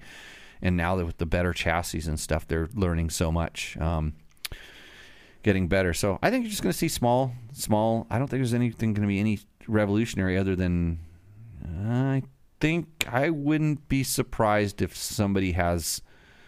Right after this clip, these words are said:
actually, I know somebody has something pretty revolutionary in the fuel injection and the two-stroke thing. Um, that's <laughs> like, it's, it's a bomb. <laughs> Ready? It's, it's another,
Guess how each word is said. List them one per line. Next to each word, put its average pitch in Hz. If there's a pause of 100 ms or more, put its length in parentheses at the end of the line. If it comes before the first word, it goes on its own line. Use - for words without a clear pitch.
(640)
actually, 92
I -
know 90
somebody 90
has 82
something 85
pretty 90 (100)
revolutionary 87
in 82
the 78
fuel 82
injection 82
and 78
the 73
two-stroke 76 (320)
thing. 73 (540)
Um, 78 (360)
that's - (140)
<laughs> -
like, 107 (580)
it's, 90 (240)
it's -
a 107
bomb. 85 (280)
<laughs> -
Ready? 131
It's, 131
it's 113
another, 104